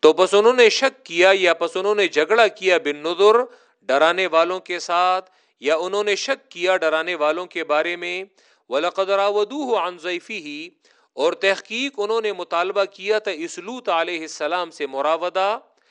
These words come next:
شہوت کے مطالبے کو کہتے ہیں، اور تحقیق انہوں نے مطالبہ کیا تھا لوط علیہ السلام سے، عَنْ ضَيْفِهِ، اس کے مہمانوں کے بارے میں، فَطَمَسْنَا أَعْيُنَهُمْ، تو پس ہم نے ہموار کی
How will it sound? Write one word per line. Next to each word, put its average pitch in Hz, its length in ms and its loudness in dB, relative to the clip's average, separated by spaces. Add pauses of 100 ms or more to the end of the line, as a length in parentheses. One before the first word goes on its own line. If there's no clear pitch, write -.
(140)
شہوت 214 480 0
کے 190 120 -4
مطالبے 156 500 -2
کو 156 140 -8
کہتے 131 440 -6
ہیں، 101 180 -12 (580)
اور 156 200 2
تحقیق 220 640 -2
انہوں 247 180 0
نے 254 120 -2
مطالبہ 196 520 0
کیا 202 320 -2
تھا 202 160 -2
لوط 214 320 -6
علیہ 165 300 -2
السلام 175 480 -6
سے، 185 140 -8
عَنْ 147 240 -4
ضَيْفِهِ، 160 680 -8 (420)
اس 151 180 -4
کے 170 140 -2
مہمانوں 175 480 -2
کے 202 180 -2
بارے 165 340 4
میں، 147 300 -4 (320)
فَطَمَسْنَا 175 880 4
أَعْيُنَهُمْ، 185 680 -2 (340)
تو 147 120 0
پس 170 240 -4
ہم 247 200 0
نے 226 140 0
ہموار 165 480 2
کی 180 460 -10